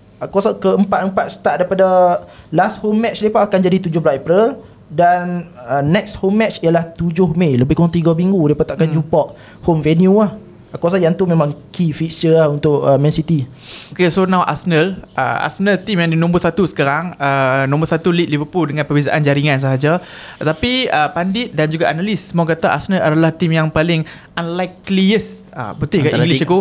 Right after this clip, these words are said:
Speaker 3: betul, antara
Speaker 2: Ah,
Speaker 3: tiga tu, eh.
Speaker 2: antara tiga tu yang paling unlikely lah to win the league.
Speaker 3: Hmm.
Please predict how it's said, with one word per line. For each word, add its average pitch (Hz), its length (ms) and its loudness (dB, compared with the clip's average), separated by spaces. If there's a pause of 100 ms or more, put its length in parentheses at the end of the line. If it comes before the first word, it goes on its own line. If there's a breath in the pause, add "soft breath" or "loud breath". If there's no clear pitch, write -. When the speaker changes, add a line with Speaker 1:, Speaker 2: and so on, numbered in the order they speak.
Speaker 3:
betul, - 400 -10
antara 131 320 -2
Speaker 2:
Ah, 123 80 -4
Speaker 3:
tiga 127 240 0
tu, 123 80 2
eh. 131 100 0 (140)
Speaker 2:
antara 175 240 0
tiga 196 160 0
tu 220 160 0
yang 165 160 2
paling 170 240 -2
unlikely 180 560 0
lah 151 160 -2
to 147 160 -4
win 156 160 -2
the 139 80 0
league. 170 320 0
Speaker 3:
Hmm. 143 160 2